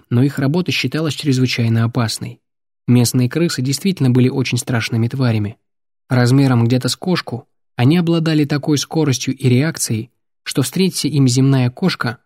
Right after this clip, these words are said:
она спустя мгновение превратилась бы в крысиный корм. Возможно, поэтому никакой иной живности в трущобах более не было.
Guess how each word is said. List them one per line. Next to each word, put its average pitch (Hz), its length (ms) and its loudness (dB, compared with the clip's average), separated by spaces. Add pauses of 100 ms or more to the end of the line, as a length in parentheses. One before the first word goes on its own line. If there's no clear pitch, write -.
(320)
она 160 220 2
спустя 180 360 -2
мгновение 151 580 2
превратилась 135 580 0
бы 139 100 -2
в 127 60 -4
крысиный 120 480 0
корм. 113 400 -2 (400)
Возможно, 143 480 2
поэтому 160 360 0
никакой 127 480 0
иной 131 260 2
живности 147 440 0
в 143 80 -6
трущобах 139 460 -2
более 131 340 2
не 117 180 2
было. 107 320 -4